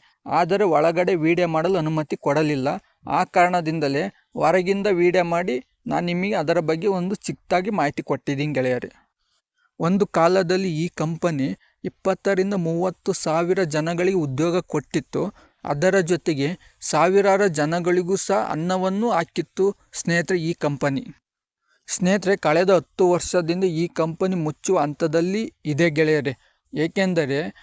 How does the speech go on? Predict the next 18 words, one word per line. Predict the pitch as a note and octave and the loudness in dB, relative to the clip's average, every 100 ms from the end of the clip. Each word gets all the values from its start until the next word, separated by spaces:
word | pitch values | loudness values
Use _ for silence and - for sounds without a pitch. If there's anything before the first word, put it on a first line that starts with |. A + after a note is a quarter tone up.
| - _ - | -20 _ -12
ಇಪ್ಪತ್ತರಿಂದ | - _ G3+ G3 - G3+ G#3 F#3+ | -12 _ -2 0 0 0 0 -4
ಮೂವತ್ತು | F3+ F3+ G3 - - | -2 0 -2 -2 -6
ಸಾವಿರ | F#3+ F3+ F#3 F#3 | -2 2 2 2
ಉದ್ಯೋಗ | E3 C#3+ F3 E3 F3+ | 0 0 0 2 0
ಮಾಡ್ತಿದ್ದ | E3 D#3+ - E3+ D#3 - | 0 -4 -4 -4 -4 -4
ಕಂಪನಿಯಲ್ಲಿ | D#3+ E3 F3 E3 E3 D#3+ D3+ E3+ D3+ D#3+ G3 | -6 -2 -4 -2 -2 -2 -2 -4 -4 -4 -2
ಈಗ | A3+ A3 C4 - - _ - | 0 2 2 0 -20 _ -4
ಬೆರಳೆಣಿಕೆಯಷ್ಟು | D3 E3 G3 A3+ A3+ A3 A3 - _ _ B3 F#3 | 2 6 8 6 4 4 0 0 _ _ -4 0
ಜನ | F3 F#3 G3+ | 0 0 -2
ಮಾತ್ರ | F#3+ F#3+ F#3+ - B3+ C4+ - _ _ _ - | 0 0 0 0 2 2 -2 _ _ _ -8
ಇಲ್ಲಿ | G3 A3+ C#4+ A4+ _ - | -2 0 -2 -4 _ -12
ಕೆಲಸ | - D#3 F#3+ | -4 0 0
ಮಾಡ್ತಾ | F#3 E3 - | 0 0 0
ಇದ್ದಾರೆ. | E3 D#3+ C3 A#2+ _ _ _ - | 0 0 -2 -8 _ _ _ 2
ಕಳೆದ | F3 A3+ B3 | 4 6 8
ಎರಡು | D#3+ F#3+ A3+ | 6 6 6
ವರ್ಷದಲ್ಲಿ | G#3 F#3 - G#3 A3+ E3+ | 6 4 0 2 2 0
ಈ | F3+ | -2